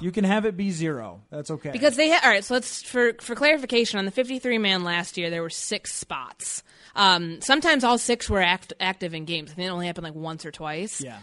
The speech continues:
Speaker 2: But it was Stacy Coley, Stephon Diggs, Michael Floyd, Adam Thielen, Laquan Treadwell, and Jarius Wright. So right off the bat, we know Thielen and Treadwell, excuse me, <laughs> wow. Uh,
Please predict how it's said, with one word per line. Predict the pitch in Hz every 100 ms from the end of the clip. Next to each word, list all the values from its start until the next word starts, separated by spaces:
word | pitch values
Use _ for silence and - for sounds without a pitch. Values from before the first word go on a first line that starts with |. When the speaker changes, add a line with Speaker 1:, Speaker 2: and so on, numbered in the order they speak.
| -
Speaker 2:
But | - 190
it | 175
was | 185 180 175
Stacy | - - 190 254
Coley, | 214 196 185 180
Stephon | - 175 180 185
Diggs, | 185 180 180 180
Michael | 175 180
Floyd, | 190 190 175 175 170
Adam | 165 165 175
Thielen, | - 175 170 165 165
Laquan | - 165 170
Treadwell, | 175 165 165
and | 160
Jarius | 151 143 143 143
Wright. | 147 90 - _ _ - _
So | - 196 175 170 - - _
right | 180 196
off | 233 226
the | 202
bat, | 185 175
we | 180
know | 175 170 170 170 -
Thielen | - 233 214 208 196
and | 185 180 -
Treadwell, | - 196 175 160 151 147 156 _ _
excuse | - 269
me, | 214 185
<laughs> | -
wow. | 240 180 - - -
Uh, | 220 220